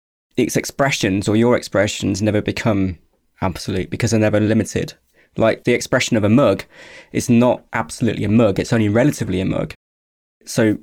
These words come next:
reality as the mug never stays as a mug. Not really. That's easy to see 'cause the, the mug breaks, falls into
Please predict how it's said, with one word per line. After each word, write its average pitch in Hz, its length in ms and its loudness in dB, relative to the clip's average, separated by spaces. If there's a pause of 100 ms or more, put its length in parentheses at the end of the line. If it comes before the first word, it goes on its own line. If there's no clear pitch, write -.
reality 127 520 0
as 120 200 -2
the 110 80 2
mug 113 200 4 (100)
never 135 200 2
stays 110 840 0
as 104 220 -4
a 107 40 0
mug. 104 360 2 (420)
Not 127 160 2
really. 107 420 2 (520)
That's 143 220 2
easy 120 200 2
to - 80 -12
see 127 260 0
'cause - 180 -10
the, 104 120 -6 (120)
the 127 60 2
mug 127 220 2
breaks, 95 440 0 (100)
falls 123 240 2
into 101 520 0